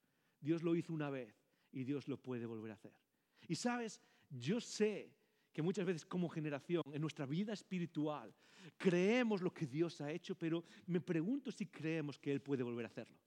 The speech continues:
A veces hablo con personas en consejería, hablo con personas que están pasando por momentos difíciles y siguen a Jesús, creen, tienen fe.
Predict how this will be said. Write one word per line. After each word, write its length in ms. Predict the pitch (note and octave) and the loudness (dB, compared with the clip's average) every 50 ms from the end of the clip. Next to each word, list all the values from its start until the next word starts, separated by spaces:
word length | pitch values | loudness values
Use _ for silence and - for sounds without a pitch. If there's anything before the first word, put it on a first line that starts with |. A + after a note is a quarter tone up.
| _ _ _ _ _ _ _ _ _ _ _ _ _ _ _ _ _ _ _ _ _ | _ _ _ _ _ _ _ _ _ _ _ _ _ _ _ _ _ _ _ _ _
A 100 | - E3 | 0 2
veces 220 | A#3 A#3+ C#4+ C4+ C4 | 2 2 0 0 0
hablo 200 | A#3+ A#3+ B3+ F#3+ | 0 0 0 0
con 140 | G#3+ G#3 | 0 -2
personas 420 | D#3+ F3 D3 - - F#3+ F#3+ F3+ - | 0 -2 -4 -2 -2 -4 -2 -2 -4
en 80 | F#3+ | -4
consejería, 720 | D3+ - D#3+ C#3+ - - C#3+ - D3 C3+ C#3 D#3 D#3 D#3 D#3 | -4 -4 -4 -4 -4 -6 -4 -4 -2 0 2 4 4 4 4
hablo 240 | D#3 C#3+ E3 F#3 G3+ | 2 2 2 2 2
con 120 | F#3+ F#3+ | 2 2
personas 220 | D#3+ D#3+ D3 F3 D#3+ | 0 0 -2 -2 -4
que 60 | - | -2
están 140 | D#3 F3 D#3 | -2 -2 -4
pasando 260 | E3 C#3 E3 D3+ D3+ | -4 -4 -4 -2 -2
por 100 | C#3+ D3 | -2 -2
momentos 240 | C#3+ D3 C#3 D#3+ C#3+ | -2 -2 -2 0 0
difíciles 340 | C#3+ C3+ C3 - - - - | -2 -2 -4 -8 -12 -8 -4
y 80 | F#3 F3 | -2 -2
siguen 320 | - - A#3+ B3+ E4+ D4 | 0 2 2 2 4 4
a 60 | A#3+ | 2
Jesús, 400 | - G#3 F#3 - B3+ G#3+ - - - | 2 0 0 0 0 -2 -2 -2 -2
creen, 380 | - F#3 A3+ B3+ A#3+ D#3+ C3+ | 2 4 4 4 4 0 -2
tienen 260 | - G3+ A3 A3 G#3 | -2 0 0 0 -2
fe. 300 | - - A3+ - - A2 | -2 -4 -8 -8 -8 -14